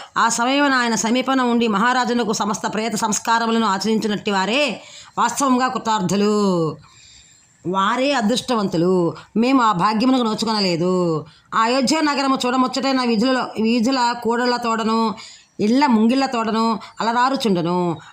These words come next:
అందరి రాజమార్గములు విశాలములై చక్కగా రూపుదిద్దుకునే గృహ పంక్తులతో విరాజిల్లుచుండెను. అందు సంపన్నుల హర్యములు, దేవమందిరములు, రాజభవనములు కనువిందు గావించుచుండెను.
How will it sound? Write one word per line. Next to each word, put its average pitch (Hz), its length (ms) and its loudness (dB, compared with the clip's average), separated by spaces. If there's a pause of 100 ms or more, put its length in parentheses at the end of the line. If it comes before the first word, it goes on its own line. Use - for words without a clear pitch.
అందరి 254 240 0
రాజమార్గములు 254 600 0
విశాలములై 247 560 2
చక్కగా 233 400 -2
రూపుదిద్దుకునే 226 720 2
గృహ 202 380 0 (560)
పంక్తులతో 233 560 0
విరాజిల్లుచుండెను. 202 1200 0 (1300)
అందు 247 220 2
సంపన్నుల 247 920 2 (880)
హర్యములు, 254 600 4 (180)
దేవమందిరములు, 254 800 2
రాజభవనములు 240 760 2
కనువిందు 233 380 0
గావించుచుండెను. 180 1080 0